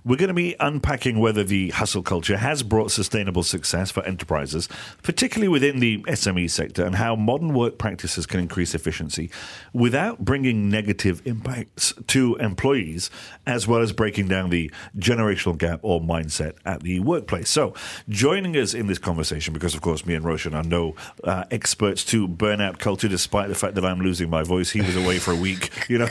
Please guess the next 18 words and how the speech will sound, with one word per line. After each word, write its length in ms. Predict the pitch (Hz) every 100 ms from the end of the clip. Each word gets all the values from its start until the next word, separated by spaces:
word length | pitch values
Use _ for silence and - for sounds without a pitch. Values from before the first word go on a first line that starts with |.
| 113
we're 180 | 139
not, 340 | 123 131 117 117
we're 120 | 120
not 100 | 123
gonna 120 | 113
mumble 260 | 107 113 110
about 220 | 90 85
that. 200 | 76 82 - - - -
I 80 | 117
have, 260 | 131 123
uh, 120 | 110 110
Mohammed 340 | 113 127 127
Isa 420 | 143 113 113 101 110
Moshidi. 440 | 107 - 123 131
He's 200 | 110 117 92
the 120 | 95
Director 440 | 101 95 90 95
of 200 | 87 85